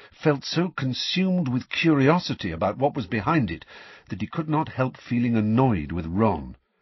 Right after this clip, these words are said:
If only he could have saved his snore for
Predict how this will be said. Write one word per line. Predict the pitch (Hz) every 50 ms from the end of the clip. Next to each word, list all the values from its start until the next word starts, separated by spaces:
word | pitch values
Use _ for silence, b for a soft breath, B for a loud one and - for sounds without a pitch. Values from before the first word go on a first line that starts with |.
| _ _ _ _ _ _ _ _ _ _ _ _ _
If | - 95 - _ _ -
only | 147 156 156 147 135 139 131
he | 101 110 117
could | 98 - 101
have | 110 104
saved | - - - - - 127 127 123 123 113 -
his | - 113 104 87
snore | - - - - 117 117 110 104 95 87 82
for | - 95